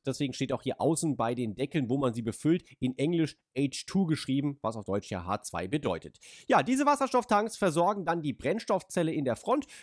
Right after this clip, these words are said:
wo auch bei regulären Verbrennerfahrzeugen der Motor sitzt und sorgen dafür, dass quasi aus dem oxidierten Wasserstoff zum einen das Endprodukt Wasser entsteht, also H zwei O,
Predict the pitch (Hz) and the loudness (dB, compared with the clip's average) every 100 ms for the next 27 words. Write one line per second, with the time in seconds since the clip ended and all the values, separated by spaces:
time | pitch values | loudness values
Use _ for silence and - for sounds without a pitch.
0 | - 170 202 185 170 143 160 147 131 135 | -2 2 2 2 0 -2 0 2 4 6
1 | 226 202 131 117 113 113 110 - 113 - | 4 2 -2 -2 0 0 0 0 -2 0
2 | 135 123 120 113 175 240 185 127 147 254 | 0 0 -2 2 2 2 2 2 2 0
3 | - - - _ 170 214 240 - _ - | -4 -16 -20 _ 2 2 2 -12 _ 0
4 | 143 165 185 170 165 170 170 139 135 135 | 2 4 2 -2 -2 0 0 2 0 0
5 | 123 120 120 123 95 170 196 190 165 156 | 0 0 0 -2 0 2 2 0 0 -4
6 | - _ 139 151 - 135 123 196 214 180 | -14 _ -4 -2 -2 -4 0 0 0 -2
7 | 127 123 - 143 - 135 - - 139 - | 0 0 0 0 0 -2 -2 -2 -2 0
8 | 131 214 285 302 - 135 - 202 - 180 | 0 2 0 -2 -4 -8 -2 -4 0 0
9 | 226 262 - _ 190 113 - 196 185 185 | 0 -2 -12 _ -4 -2 0 0 0 -2
10 | 214 254 - 110 110 101 107 117 - - | -4 -4 -4 -4 -2 -4 -4 -4 -4 -4
11 | 107 104 135 185 | -2 0 2 2